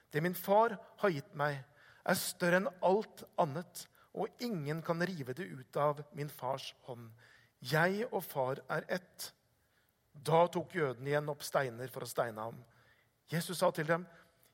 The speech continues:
«Jeg har vist dere mange gode gjerninger fra far. Hvilke av dem vil dere steine meg for?»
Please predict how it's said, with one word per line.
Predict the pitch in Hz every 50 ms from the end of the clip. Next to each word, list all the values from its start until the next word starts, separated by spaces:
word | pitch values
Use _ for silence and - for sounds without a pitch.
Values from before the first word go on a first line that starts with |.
| _
«Jeg | - 135
har | 180 175
vist | 151 156 156 156 - -
dere | 196 196
mange | 190 190 196 214 208 175 143 151 185
gode | 185 175 202 185 180 202 202
gjerninger | 175 147 131 131 147 165
fra | 156 196 202
far. | - - - 208 214 220 180 147 - - - - - - - _ _ -
Hvilke | 120 156 170 170 160 - 208 185
av | 151
dem | 165 175 175 185 175
vil | 165 151 147
dere | 160 165
steine | 156 - - 165 151 135 123
meg | 120 127 127 -
for?» | - 120 131